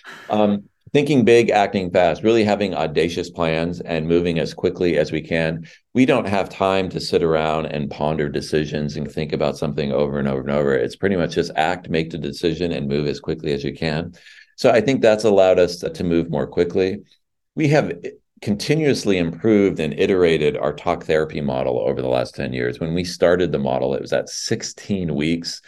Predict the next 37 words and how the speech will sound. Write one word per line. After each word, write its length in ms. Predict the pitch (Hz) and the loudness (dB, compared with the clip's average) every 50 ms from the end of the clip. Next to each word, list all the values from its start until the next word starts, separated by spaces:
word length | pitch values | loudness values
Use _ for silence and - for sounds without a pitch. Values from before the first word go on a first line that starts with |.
| - - _ _ _ _ - | -20 -20 _ _ _ _ -6
almost 380 | - 82 82 82 76 71 - - | -2 -2 0 0 0 -2 0 0
four 120 | - 90 | 0 2
hundred 240 | 82 87 76 78 71 | 2 0 0 0 2
dollars 300 | 76 73 73 69 65 - | 2 2 2 2 0 -2
per 100 | - 67 | -6 -6
person. 360 | - - 71 71 - 73 71 | -4 -4 -4 -4 -4 -6 -8
Today, 280 | 69 - 87 98 98 98 | -8 -4 -2 0 0 2
we're 140 | 98 85 71 | 2 2 2
at 180 | 65 55 - | 2 0 -2
six 640 | - - - - - - 120 117 - - - - - - | -8 -12 -10 -4 0 0 0 0 -2 -6 -10 -12 -12 -8
weeks, 480 | 71 76 76 73 71 71 71 - - - - | -4 -2 -2 -2 -2 -4 -8 -12 -16 -14 -8
and 480 | - 73 71 71 71 71 71 69 69 67 | -4 -4 -2 -2 -2 -2 -4 -4 -6 -6
we'll 100 | 69 71 | -8 -6
get 200 | 69 76 69 - | -4 -4 -4 -2
down 240 | 76 71 71 71 69 | -2 -2 -2 -2 -4
to 120 | 78 71 | -4 -4
in 100 | 71 73 | -4 -4
the, 140 | 73 71 - | -4 -4 -4
into 140 | 73 73 71 | -4 -4 -2
the 140 | 71 71 69 | -2 -2 -2
fifty 280 | - - - - 82 | -2 -2 -2 -2 -2
dollar 280 | 73 71 67 67 62 62 | 0 2 2 2 2 0
range. 340 | 65 64 62 60 55 - - - - - - - - | 0 -2 -2 -4 -6 -10 -16 -20 -20 -20 -14 -4 0
I 80 | 95 90 | 0 2
think 320 | - - 117 - - - - - | 2 0 0 -2 -4 -10 -18 -18
the 180 | - 78 87 87 | -4 0 2 4
listener 460 | 87 101 98 - - 107 90 82 80 80 | 4 4 2 2 0 -2 -2 -2 -2 -2
could 140 | 90 82 | -4 -2
see 140 | - 107 95 | 2 2 4
over 140 | 82 78 73 | 4 2 0
ten 260 | - - - 92 90 | -2 -4 -4 -2 0
years, 220 | 87 90 87 76 82 | 2 2 2 2 0
the 80 | 78 | -2
model 260 | 73 71 73 73 73 | -2 0 0 0 0
has 220 | 69 71 67 - - | -2 -4 -6 -6 -10
drastically 800 | - - 87 82 87 87 95 110 104 - - 87 - - 78 71 | -14 -8 -4 -2 -2 0 0 -2 -4 -6 -8 -8 -4 -2 -2 -2
improved. 600 | 64 62 62 - - 76 69 62 64 62 - - | -2 -4 -6 -4 -2 -2 0 0 -2 -4 -6 -10